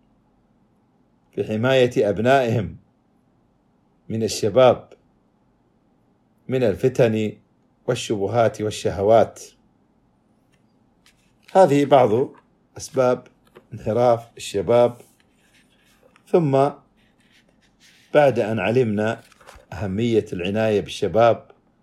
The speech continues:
وذكرنا أصناف الشباب وأسباب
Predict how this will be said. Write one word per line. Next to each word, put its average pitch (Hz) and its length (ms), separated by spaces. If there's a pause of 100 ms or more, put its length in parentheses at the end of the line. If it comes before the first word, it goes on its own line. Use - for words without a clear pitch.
(600)
وذكرنا 110 680 (520)
أصناف 120 400
الشباب 107 640 (1600)
وأسباب 117 800